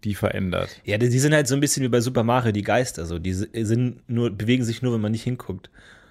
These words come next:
Speaker 2: Und dann immer so, "Der hat sich bewegt. Ja, okay, dann mach jetzt die Mess-, die Kamera an." "Nee, jetzt bewegen wir uns nicht."
Speaker 1: Bewegen wir uns nicht mehr.
Speaker 2: Okay, wir drehen uns jetzt weg auf drei. Eins, zwei.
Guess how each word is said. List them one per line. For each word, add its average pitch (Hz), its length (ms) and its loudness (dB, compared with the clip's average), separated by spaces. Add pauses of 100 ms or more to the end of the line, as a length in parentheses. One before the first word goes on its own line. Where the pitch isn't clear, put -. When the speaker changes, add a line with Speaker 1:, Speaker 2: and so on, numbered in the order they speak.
(280)
Speaker 2:
Und 113 80 -2
dann 120 80 2
immer 123 160 2
so, 113 140 2
"Der 98 240 -6
hat 92 100 -4
sich 123 160 -2
bewegt. 131 400 4
Ja, 127 100 6
okay, 160 160 4
dann 120 140 4
mach 135 140 4
jetzt - 180 0
die 143 60 2
Mess-, 135 320 2
die 120 100 -2
Kamera 120 360 4
an." 92 260 -2 (180)
"Nee, 101 140 -2
jetzt 98 140 -2
bewegen 110 260 0
wir 85 80 -2
uns 82 120 -8
nicht." 92 120 -4
Speaker 1:
Bewegen 113 140 2
wir 113 40 2
uns 98 80 -2
nicht 104 100 -2
mehr. 107 80 -8 (460)
Speaker 2:
Okay, 135 300 4
wir 143 100 4
drehen 165 220 6
uns 175 140 4
jetzt - 420 0 (840)
weg 170 320 2
auf 156 340 0 (100)
drei. 127 500 4
Eins, 156 340 2
zwei. 269 120 4